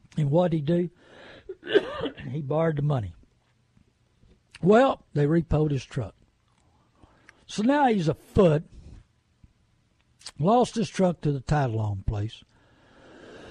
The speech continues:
And what does he do then? He goes and buys at a buy here, pay here place. Now, I've got the only buy here, pay, pay here place I recommend is a friend of mine. I'm gonna tell you his name. It's Charlie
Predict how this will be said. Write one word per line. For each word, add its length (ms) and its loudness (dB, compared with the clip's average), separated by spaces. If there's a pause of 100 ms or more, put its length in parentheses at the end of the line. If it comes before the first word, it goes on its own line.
(380)
And 120 0
what 180 4
does 120 0
he 100 2
do 220 2
then? 420 -2 (380)
He 100 2
goes 300 6
and 100 0
buys 460 2
at 120 2
a 40 0
buy 340 0
here, 220 0
pay 240 2
here 180 0
place. 460 -4 (800)
Now, 280 4
I've 160 0
got 300 2
the 100 0 (140)
only 340 4
buy 300 0
here, 180 0
pay, 340 -2 (160)
pay 180 2
here 160 0
place 320 -2
I 140 -2
recommend 760 -2 (160)
is 160 -2
a 60 -2
friend 300 2
of 80 0
mine. 400 0 (420)
I'm 140 -4
gonna 120 2
tell 180 0
you 120 0
his 100 -2
name. 260 0
It's 140 -8
Charlie 400 0